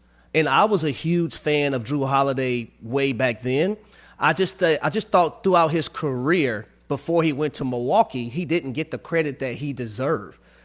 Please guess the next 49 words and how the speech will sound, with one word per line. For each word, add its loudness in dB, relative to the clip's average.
because 2
he -6
is 6
a 2
two-way -2
player. -10
He 4
is 6
a 4
threat 2
on -2
the -2
offensive -4
end. -6
He 0
can 4
pick -4
you 2
up 2
ninety-four -2
feet -2
and -2
make -2
it -6
hell -2
for -6
your -2
opposing -4
point -2
guard, 0
as 4
we -2
seen 2
him 0
do 0
in -2
the -2
N 0
B -2
A 0
championship 0
the -6
year 0
that -2
the -6
Milwaukee 0
Bucks -2
won 2
it, 2